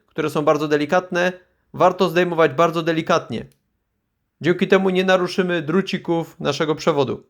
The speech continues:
Urządzenie w tylnej części posiada oczko do montażu, na przykład na linkę, czy też mały haczyk. Zewnętrzną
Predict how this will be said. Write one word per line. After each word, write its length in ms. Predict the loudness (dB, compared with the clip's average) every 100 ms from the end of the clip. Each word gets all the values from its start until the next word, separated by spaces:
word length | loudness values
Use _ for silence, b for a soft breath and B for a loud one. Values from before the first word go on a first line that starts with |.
| _ _ _ _ _ _ _ _ _ _ 2
Urządzenie 480 | 4 6 4 4 4
w 40 |
tylnej 300 | 4 4 2
części 340 | 2 0 -2 -6
posiada 400 | -4 -2 0 2
oczko 400 | 0 0 0 2
do 120 | 2
montażu, 480 | 0 2 2 2 -2
na 100 | -4
przykład 360 | -6 -6 -4
na 120 | -2
linkę, 460 | -2 -2 0 2 2 -2 _ _ _ _
czy 120 | -2
też 340 | 2 4 2 0
mały 240 | 2 4
haczyk. 400 | 4 0 -4 -12 _ _ _ _ _ _ -20 -20 _ 0
Zewnętrzną 760 | 2 4 2 4 4 4 0